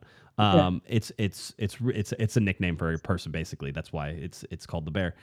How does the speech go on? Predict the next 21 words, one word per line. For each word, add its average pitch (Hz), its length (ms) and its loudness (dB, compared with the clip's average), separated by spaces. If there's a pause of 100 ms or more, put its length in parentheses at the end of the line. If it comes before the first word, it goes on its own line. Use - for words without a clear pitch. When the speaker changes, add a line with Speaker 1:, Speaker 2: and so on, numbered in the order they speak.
(300)
Speaker 2:
Um, 101 400 4
but 107 220 4
they, 113 140 6
they 104 260 2
do 107 160 6
all 101 80 6
this 92 100 2
stuff. 127 240 2 (180)
But 120 120 4
there 147 120 10
is 135 120 8
an 127 80 6
episode 127 480 4
there 92 260 6
that 95 160 4
is, 92 160 0
like, 92 280 0
so 147 540 6
hard 139 580 6
to 120 100 2
watch, 107 680 2